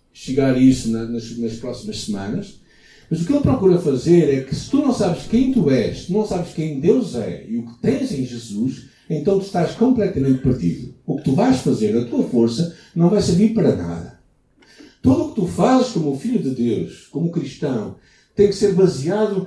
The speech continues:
naquilo que Cristo já fez por ti e naquilo que tu já és em Cristo Jesus. É isso que ele está a dizer. Então, este, este capítulo é um capítulo de transição. E ele termina esta transição falando acerca da identidade da igreja, da identidade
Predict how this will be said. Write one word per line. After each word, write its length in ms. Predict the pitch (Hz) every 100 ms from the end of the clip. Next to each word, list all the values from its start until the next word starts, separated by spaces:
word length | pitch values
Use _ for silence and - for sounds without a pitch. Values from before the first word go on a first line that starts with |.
| -
naquilo 300 | 175 175 202
que 160 | - -
Cristo 260 | 262 269 -
já 140 | 185
fez 260 | 233 196 -
por 460 | - - - -
ti 420 | 185 170 120 113 -
e 60 |
naquilo 340 | 160 165 180 -
que 80 | -
tu 120 | 180
já 160 | 165
és 240 | 160 175 147
em 160 | 131
Cristo 280 | 127 127 -
Jesus. 340 | 101 - - - _ _ _ _ -
É 80 |
isso 200 | 269 285
que 40 | 226
ele 60 |
está 140 | 170 139
a 20 |
dizer. 340 | 113 90 92 233
Então, 300 | 240 226 - - - -
este, 300 | 254 254 226 214
este 400 | 226 190 - 185
capítulo 380 | - 240 247 202
é 40 |
um 40 |
capítulo 420 | 175 170 196 190 180
de 140 | 175
transição. 880 | 196 208 185 202 - 156 135 117 - _ _ _ -
E 100 | 165
ele 120 | 254
termina 400 | 254 214 247 262
esta 200 | 226 180
transição 720 | 175 175 151 - - 160 143
falando 280 | 131 156 156
acerca 320 | 143 156 143
da 80 | 139
identidade 580 | 143 143 131 127 165 151
da 80 | 139
igreja, 400 | 120 127 117 104
da 80 | 127
identidade 540 | 135 131 143 131